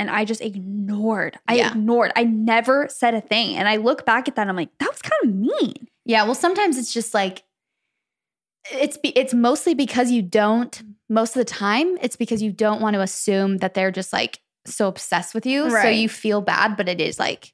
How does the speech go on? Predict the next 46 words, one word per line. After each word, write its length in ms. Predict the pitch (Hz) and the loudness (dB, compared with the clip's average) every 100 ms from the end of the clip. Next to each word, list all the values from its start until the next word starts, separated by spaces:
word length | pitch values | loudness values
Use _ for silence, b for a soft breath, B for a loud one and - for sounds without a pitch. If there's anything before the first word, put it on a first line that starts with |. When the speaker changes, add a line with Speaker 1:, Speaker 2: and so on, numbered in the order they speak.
| _ | _
Speaker 2:
truthfully 540 | - - 247 - 208 175 | -8 -2 -2 0 0 0
the 100 | 180 | 0
best 300 | 180 185 - | 0 0 -6
thing 160 | 202 | -8
to 100 | 196 | -8
do 80 | - | -10
is 160 | - - | -10 -12
just 140 | - | -12
be 80 | - | -8
upfront 300 | - - 120 | -8 -6 -4
about 160 | - | -4
it. 40 | - | -2
Even 160 | 285 311 | -2 0
this, 140 | 285 | 0
what 100 | 247 | 0
I 40 | 233 | 0
was 100 | 202 | 0
saying 300 | 220 208 175 | -2 -2 -2
when 140 | 202 | 0
I 80 | 190 | 0
broke 240 | - 196 | 0 -2
up 80 | 190 | -2
with 100 | 185 | -4
Nick 200 | 190 196 | -4 -4
the 80 | 196 | -6
first 260 | - 180 - | -8 -10 -2
time, 180 | 175 | -2
like, 140 | 180 196 | -2 -2
after 220 | 202 - | -2 -2
he 40 | |
said, 200 | 202 202 | -4 -2
"I 80 | 196 | -2
love 260 | 190 190 190 | 0 -2 0
you," 120 | 190 | -2
I'm 80 | 185 | -2
like, 180 | 202 214 | -4 -4
"I 100 | 233 | -6
could 200 | 233 381 | -4 -4
have 100 | 415 | 0
held 220 | 339 226 | 0 2
on." 300 | 190 247 226 | 4 4 2
Like, 220 | 202 214 - | 0 -2 -2
he 160 | 269 | 0
always 200 | 285 262 | 2 0
gets 220 | - 196 | 0 -6
ma-, 60 | 185 | -6